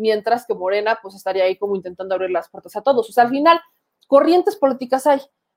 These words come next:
pero yo no estoy de acuerdo en que existan tantos partidos porque se difiere el voto y yo no veo que se for-, que, que se genere una verdadera democracia. No he visto una verdadera democracia en hace mucho tiempo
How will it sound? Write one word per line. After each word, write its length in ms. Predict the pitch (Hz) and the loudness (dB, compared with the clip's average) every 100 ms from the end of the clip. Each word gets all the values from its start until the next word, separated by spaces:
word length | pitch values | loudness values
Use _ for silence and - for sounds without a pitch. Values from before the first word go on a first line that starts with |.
| _ - | _ 4
pero 220 | 254 247 | 6 6
yo 200 | 247 320 | 4 0
no 120 | 311 | -2
estoy 220 | - 294 | 2 4
de 60 | 277 | 6
acuerdo 360 | 269 254 247 | 6 4 4
en 60 | 233 | 0
que 60 | 214 | -4
existan 260 | - 220 | -8 -4
tantos 240 | 214 208 214 | -4 -4 -6
partidos 420 | 190 196 220 220 | -6 -4 -6 -6
porque 240 | 208 208 | -10 -12
se 140 | 202 196 | -10 -8
difiere 280 | 196 233 | -2 0
el 100 | 240 | 2
voto 340 | 220 214 233 240 | 0 -2 -2 -4
y 80 | 214 | -4
yo 140 | 214 | -2
no 140 | 220 214 | -2 -2
veo 280 | 214 214 | 0 -2
que 80 | 202 | -6
se 160 | 196 185 | -14 -16
for-, 320 | - 185 175 | -8 -8 -8
que, 120 | 175 | -16
que 160 | - 175 | -16 -10
se 260 | 214 180 | -6 -6
genere 320 | 180 196 196 214 | -4 -6 -2 0
una 180 | 214 | 0
verdadera 380 | 185 175 190 202 | 2 4 4 4
democracia. 720 | 196 170 165 202 208 254 247 _ _ _ - | 2 -2 0 2 2 2 0 _ _ _ -8
No 180 | 233 269 | 0 4
he 80 | 262 | 4
visto 240 | 277 277 | 0 -4
una 120 | 254 | -2
verdadera 360 | 226 208 208 214 | 2 2 2 2
democracia 460 | 202 180 196 196 202 | -2 -4 -2 -2 -2
en 60 | |
hace 140 | 196 196 | -6 -8
mucho 240 | 190 190 | -12 -10
tiempo 440 | 196 196 208 240 | -6 -4 -2 -4